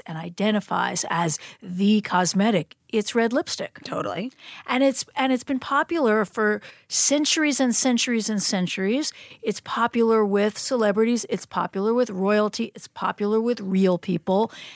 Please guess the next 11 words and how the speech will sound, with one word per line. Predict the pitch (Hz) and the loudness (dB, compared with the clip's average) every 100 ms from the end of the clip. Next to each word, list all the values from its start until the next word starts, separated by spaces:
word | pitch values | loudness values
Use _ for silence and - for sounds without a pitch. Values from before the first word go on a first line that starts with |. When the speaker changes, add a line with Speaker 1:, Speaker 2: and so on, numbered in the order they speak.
| - - | -14 -4
Speaker 1:
And | 277 | -2
because | 302 - 339 339 | 0 -2 -4 -2
it | 415 | 0
has | 381 - | 0 -2
such | 302 - | -2 -2
an | 233 | -2
impact, | - 277 - 262 196 - - | 0 -4 0 0 0 -2 -2
it, | 214 196 - | 0 0 -2
um, | - 185 175 175 175 _ - - - - _ _ _ _ _ - - | -2 0 2 2 0 _ -14 -14 -20 -20 _ _ _ _ _ -20 -4
it's | 320 - 302 | 0 0 2
ubiquitous. | 311 - - 370 - 370 320 180 160 | 0 0 -2 -2 0 0 2 2 2